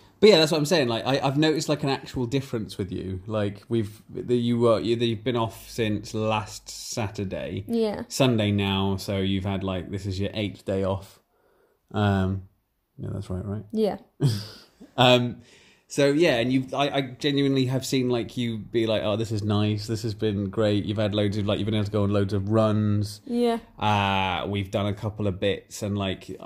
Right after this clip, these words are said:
Speaker 1: I've genuinely noticed a, a difference. Do you know what I mean? Like, you feel more, you've been calmer. You've been, so there is a way of doing it. I do feel like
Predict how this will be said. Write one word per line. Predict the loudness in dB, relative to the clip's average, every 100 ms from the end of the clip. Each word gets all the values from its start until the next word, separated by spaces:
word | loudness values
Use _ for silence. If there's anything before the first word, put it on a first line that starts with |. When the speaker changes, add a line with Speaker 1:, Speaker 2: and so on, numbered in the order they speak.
| -18 -6
Speaker 1:
I've | -4 2
genuinely | 4 4 4 4
noticed | 2 2 0 -4 -4 0
a, | 2 2 0
a | -6
difference. | -2 -4 -2 -2 -2 -8 -18 -6
Do | -2
you |
know | 0
what | 0
I |
mean? |
Like, | 0 0
you | -2
feel | 0 0 2
more, | 2 2 2 0 -8 -20 -20 _ _
you've | 2
been | 4 4
calmer. | 2 2 2 2 2 2 2
You've | 0
been, | 0 -2
so | 0 2
there | 4 6
is | 6
a | 4
way | 6 6 6
of | 4 4
doing | 2 2 2
it. | -2
I | -2
do | -4
feel | -2 0 2
like | 0 -2